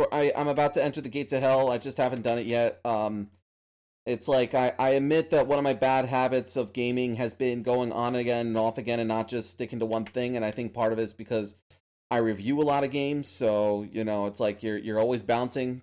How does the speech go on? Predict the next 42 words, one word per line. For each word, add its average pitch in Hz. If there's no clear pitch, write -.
You 117
know, 110
like, 107
right 117
now, 123
for 127
example, 120
um, 107
I 117
just 131
got 123
the, 120
a 117
key 131
for 120
Paper 127
Beast, 131
which 117
is -
a 110
P 131
S 120
V 113
R 123
game 143
that 117
was 107
on 110
the 104
play, 110
the 110
play, 110
the, 104
you 110
know, 98
and, 107
and 104
all 104
that. 98
And 107
it's 104
just, 110